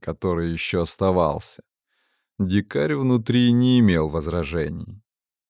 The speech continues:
"Это неразумно", — сказал Миха. Пусть даже дикарь понимал его без слов,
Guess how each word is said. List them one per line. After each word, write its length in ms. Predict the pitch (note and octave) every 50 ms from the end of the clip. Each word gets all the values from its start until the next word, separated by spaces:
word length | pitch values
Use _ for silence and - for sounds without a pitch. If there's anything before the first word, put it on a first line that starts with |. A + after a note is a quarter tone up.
| _ _ _ _ _
"Это 380 | - G#2+ G#2+ G2+ - - - D#2
неразумно", — 1000 | C#2+ C#2+ D2+ D2 C#2 C#2 C2+ B1+ A#1+ C#2+ C#2+ C2+ C2 C2 C2 B1 A#1+ A#1 - - _ _ _ _ _ _ _ _ _ _ _
сказал 580 | - - - - F#2+ F2+ D#2+ F2+ F#2 E2+ E2+
Миха. 680 | E2+ F2+ F2 E2+ D#2+ E2 - - - F#2+ - G#2 - _ _ _ _
Пусть 280 | _ D3+ C#3+ B2 G#2 F#2+
даже 260 | G2 A2 G2+ F#2+ G2
дикарь 440 | F2+ F#2 G2+ - - A#2+ A#2+ G#2+ F#2+
понимал 500 | - - G2+ F#2 F#2 F#2+ F#2+ F#2 F#2 F2
его 260 | F2 F2 E2 F2 F2
без 200 | E2 F2 F2 -
слов, 560 | - - - - G2+ F#2+ F2+ D#2+ C#2+ - _